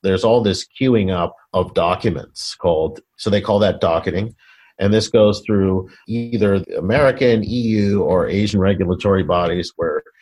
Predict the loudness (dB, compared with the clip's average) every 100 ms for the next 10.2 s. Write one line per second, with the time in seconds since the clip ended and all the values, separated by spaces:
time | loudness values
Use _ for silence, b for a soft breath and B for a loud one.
0 | B B -4 -2 -4 -10 -10 -8 -4 -2
1 | -4 -4 -4 -2 -4 -6 -6 -6 -6 -8
2 | -4 -2 -2 -4 -6 -6 -6 -6 -6 -6
3 | -8 -6 -4 -4 -6 -6 -8 -4 -4 -4
4 | -6 -8 -6 -10 _ B B B -6 -4
5 | -2 0 0 -2 _ _ _ -20 -20 -20
6 | -20 _ -10 -4 0 0 -2 -4 -2 -2
7 | -2 -2 0 -2 -4 -2 0 0 -2 -6
8 | -4 -6 -6 -8 -8 -12 _ -4 0 0
9 | -2 -8 -8 -6 -6 -4 -4 -4 -8 -8
10 | -10 -16